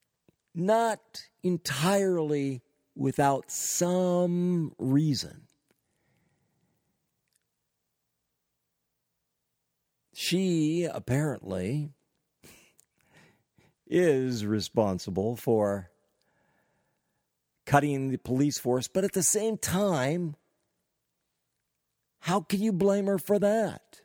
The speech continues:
When Commissioner Cressida Dick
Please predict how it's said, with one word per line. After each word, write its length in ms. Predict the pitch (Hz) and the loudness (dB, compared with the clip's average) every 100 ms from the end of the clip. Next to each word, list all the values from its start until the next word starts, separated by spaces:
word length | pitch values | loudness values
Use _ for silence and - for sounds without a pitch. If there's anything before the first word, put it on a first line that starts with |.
| _ _ _ _ _ | _ _ _ _ _
When 300 | - 180 190 175 _ | 0 2 2 -2 _
Commissioner 920 | - 185 202 208 - 190 190 185 180 - | -2 2 4 2 0 0 0 0 0 -6
Cressida 500 | - 175 - 190 175 | -6 -2 -2 2 0
Dick 680 | 147 190 202 185 _ - | 2 2 2 0 _ -20